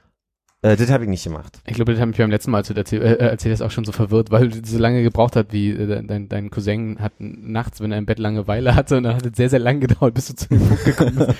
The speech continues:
Speaker 1: <laughs>
Speaker 2: den er gemacht hat. Aber
Speaker 1: Meinst
Speaker 2: er
Speaker 1: du, wir verlieren Hörer jedes Mal, wenn ich die Geschichte erzähle?
Speaker 2: Nee, ich meine mehr, dass, äh, dass man, dass im Kopf immer, welche, welche Perversion, wo hat er sich selber angefasst?
Speaker 1: <laughs> Der Arme. Der hört es übrigens ab und
Speaker 2: Ja,
Speaker 1: zu mal.
Speaker 2: schöne Grüße.
Speaker 1: Liebe Grüße.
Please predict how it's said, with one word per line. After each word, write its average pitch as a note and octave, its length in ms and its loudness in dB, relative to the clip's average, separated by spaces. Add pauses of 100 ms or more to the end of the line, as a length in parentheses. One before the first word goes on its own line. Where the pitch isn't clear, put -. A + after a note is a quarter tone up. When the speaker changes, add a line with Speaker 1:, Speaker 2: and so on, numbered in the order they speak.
Speaker 1:
<laughs> - 140 -12
Speaker 2:
den G#2+ 80 -2
er G#2 100 -2
gemacht G#3+ 320 -4
hat. - 60 -14 (580)
Aber G#2 120 -2
Speaker 1:
Meinst A#2+ 140 4
Speaker 2:
er B2+ 60 -4
Speaker 1:
du, B2 60 -2
wir B2 60 0
verlieren G#2+ 420 4
Hörer G2 260 0
jedes C3+ 300 0
Mal, C3+ 120 0
wenn A#2+ 120 2
ich A#2+ 100 -2
die C3 80 -8
Geschichte B2 380 -4
erzähle? D#3+ 420 -4 (100)
Speaker 2:
Nee, A#2 200 4
ich G#2+ 80 2
meine G#2+ 240 2
mehr, G#2 160 2
dass, A2+ 160 0 (200)
äh, A#2+ 140 0
dass A#2 160 -2
man, A2 240 -4
dass A2 160 0
im B2 80 -2
Kopf - 220 -4
immer, A2+ 160 0
welche, A2 260 2
welche A2+ 200 0
Perversion, A2+ 680 0
wo A2+ 140 0
hat B2+ 100 4
er A#2 60 4
sich A2+ 160 0
selber A#2 260 2
angefasst? A2 460 -2
Speaker 1:
<laughs> D3 1400 0
Der - 200 -4
Arme. A2+ 220 -4 (280)
Der E3 120 2
hört G3 220 -2
es C#3 120 -14
übrigens C#3+ 440 -2
ab E3+ 160 2
und D3+ 120 2
Speaker 2:
Ja, D#3 100 2
Speaker 1:
zu - 200 4
mal. F3+ 300 2
Speaker 2:
schöne F3 340 4
Grüße. C#3+ 160 -8
Speaker 1:
Liebe A#3 320 4
Grüße. D#3+ 840 -2